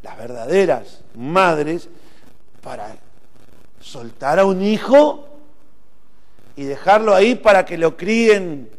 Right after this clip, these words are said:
en el, lo críe el, el sacerdote, para dejarlo en la parroquia. <laughs> Pucha. No, no, no, no es. Las mujeres saben lo que hizo Ana,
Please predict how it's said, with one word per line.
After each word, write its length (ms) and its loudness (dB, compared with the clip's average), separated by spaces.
en 140 -6
el, 1400 -8
lo 160 -12
críe 300 4
el, 320 -6
el 160 -14
sacerdote, 1000 2
para 200 -8
dejarlo 280 2
en 80 2
la 100 6
parroquia. 760 6
<laughs> 1500 -14
Pucha. 500 -10
No, 400 -12
no, 300 -14
no, 240 -16
no 140 -10
es. 60 -10
Las 120 -12
mujeres 360 6
saben 540 2
lo 120 -6
que 100 -6
hizo 220 -8
Ana, 240 -10